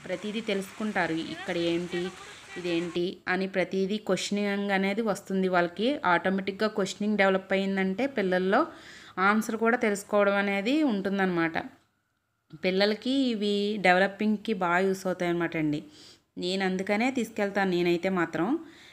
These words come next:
పిల్లల్ని. మన పేరెంట్స్ కూడా ఎవరైనా మనకి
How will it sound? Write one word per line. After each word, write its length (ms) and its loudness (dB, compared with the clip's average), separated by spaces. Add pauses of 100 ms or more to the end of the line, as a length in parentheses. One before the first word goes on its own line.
(160)
పిల్లల్ని. 520 0 (920)
మన 520 2
పేరెంట్స్ 520 -2
కూడా 500 -2
ఎవరైనా 400 -2
మనకి 540 -4